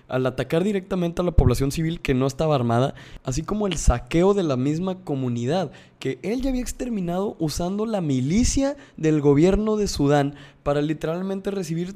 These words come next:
tres acusaciones de genocidio cometido. Y eso que todo esto es antes de las protestas que están sucediendo ahorita. Y ahora sí vamos a hablar del presente. ¿Qué tiene de relevancia todo lo que hizo Mohamed en su protesta?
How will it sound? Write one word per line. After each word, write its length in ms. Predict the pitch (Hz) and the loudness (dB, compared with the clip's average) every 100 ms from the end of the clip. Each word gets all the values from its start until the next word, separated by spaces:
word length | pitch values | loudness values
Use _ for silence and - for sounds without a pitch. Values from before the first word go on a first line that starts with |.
| - | -2
tres 340 | 208 208 196 - | 2 2 2 0
acusaciones 720 | 202 190 175 160 180 196 190 | -2 -2 -2 -2 0 -2 -2
de 100 | 170 | -4
genocidio 840 | - 165 160 - 190 190 202 208 - - | -2 -2 -2 -2 -2 2 0 0 -6 -2
cometido. 680 | 165 156 - 233 214 117 - - _ | 0 0 0 2 4 2 -2 -20 _
Y 180 | - 139 | -2 0
eso 280 | 208 - 339 | 0 0 -2
que 180 | - 190 | -2 -4
todo 380 | - 220 285 269 | 2 2 4 2
esto 440 | 202 - 247 - - | -2 -4 -10 -8 -6
es 280 | 190 - - | -6 -6 -8
antes 360 | 214 220 214 233 | -6 -6 -8 -10
de 80 | 226 | -8
las 200 | 190 - | -8 -6
protestas 580 | 165 156 175 175 202 | -8 -4 -6 -6 -12
que 100 | - | -10
están 260 | 165 175 175 | -10 -8 -8
sucediendo 500 | - 170 160 160 160 | -6 -4 -4 -2 -2
ahorita. 440 | 135 117 110 - - - - - | -2 -2 -8 -16 -20 -20 -20 -4
Y 80 | 135 | 4
ahora 180 | 135 160 | 4 4
sí 120 | 226 | 2
vamos 220 | 240 240 | 0 0
a 20 | |
hablar 200 | 208 196 | 0 0
del 200 | 202 202 | -2 -4
presente. 580 | 196 135 - 113 - - _ _ _ - | -4 -6 -4 -4 -6 -10 _ _ _ -8
¿Qué 140 | - 208 | -4 -4
tiene 300 | 247 254 254 | -4 -4 -2
de 180 | 220 180 | -2 0
relevancia 600 | 160 147 151 165 185 185 | 0 2 2 0 -2 -6
todo 300 | - 180 190 | -2 0 2
lo 160 | 180 | 0
que 120 | 175 | 0
hizo 180 | 156 175 | 0 0
Mohamed 540 | 170 135 123 117 131 147 | -4 -4 -2 2 2 2
en 100 | 135 | -2
su 140 | 123 110 | -2 2
protesta? 560 | 110 - 123 - 80 | 0 2 -4 -2 -8